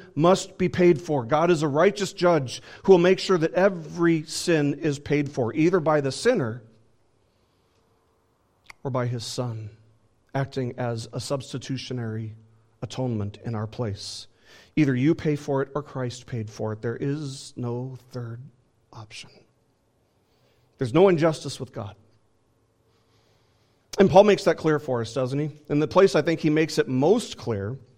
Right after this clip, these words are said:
is Romans chapter nine, where he's talking about how God is like a potter who is free to do whatever he wants with each respective vessel.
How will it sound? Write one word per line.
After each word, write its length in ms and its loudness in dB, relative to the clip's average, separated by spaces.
is 160 -6
Romans 320 0
chapter 260 -2
nine, 400 -4
where 440 2
he's 200 2
talking 340 4
about 240 6
how 140 4
God 400 4
is 180 0
like 220 0
a 60 2
potter 440 -2
who 200 0
is 140 0
free 480 2
to 140 -6
do 180 -2
whatever 360 2
he 100 -2
wants 400 -2
with 240 -4
each 460 -6
respective 580 -6
vessel. 540 -8